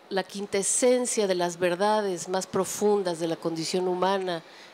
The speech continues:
El que escribe poesía y el que lee poesía es aquel que tiene como un rayo directo hacia, hacia las verdades más profundas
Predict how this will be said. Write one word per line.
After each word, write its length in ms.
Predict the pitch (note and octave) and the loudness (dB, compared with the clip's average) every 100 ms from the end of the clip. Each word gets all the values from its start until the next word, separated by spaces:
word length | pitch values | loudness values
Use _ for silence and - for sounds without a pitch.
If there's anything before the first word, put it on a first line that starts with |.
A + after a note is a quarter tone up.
| - | -8
El 140 | F#3 | -8
que 280 | - F#3 F#3 | -2 2 2
escribe 380 | F3+ - A3 A3+ | 0 0 2 2
poesía 480 | G#3 G3 - G#3+ G#3 | 0 -2 -2 0 2
y 120 | F#3+ | 2
el 100 | F3+ | 0
que 100 | F#3+ | 0
lee 120 | G3+ | 0
poesía 640 | G3+ G#3 G3 G#3 G3+ G3+ | 2 0 0 2 4 4
es 160 | F#3+ - | 0 -2
aquel 400 | G3+ - G3+ G3 | -4 -2 -2 -2
que 120 | G3 | -6
tiene 360 | - G3 G3 F#3 | -4 -2 0 -2
como 380 | - F3+ F3 C#3+ | -2 -2 0 0
un 180 | F#3+ | 0
rayo 320 | G#3 G3+ G#3+ F#3+ | 2 2 4 2
directo 580 | F3+ F#3 F#3 - F3 - - - - | 4 2 0 -6 -6 -6 -14 -20 -8
hacia, 540 | - F3 - F3 E3 D#3+ - - | -2 -2 0 0 0 -2 -14 -12
hacia 260 | E3+ F3 E3+ | -8 -4 -2
las 240 | E3+ E3+ | 0 0
verdades 920 | E3+ E3 F3 F#3+ F#3+ F3 D#3+ - - - - - - E3+ | 0 2 2 2 2 -2 -4 -8 -10 -16 -20 -20 -14 -4
más 180 | F#3 F3+ | -2 0
profundas 840 | - F#3 - G3 F#3+ F3 E3 - | 0 -2 0 -2 -2 0 -2 -4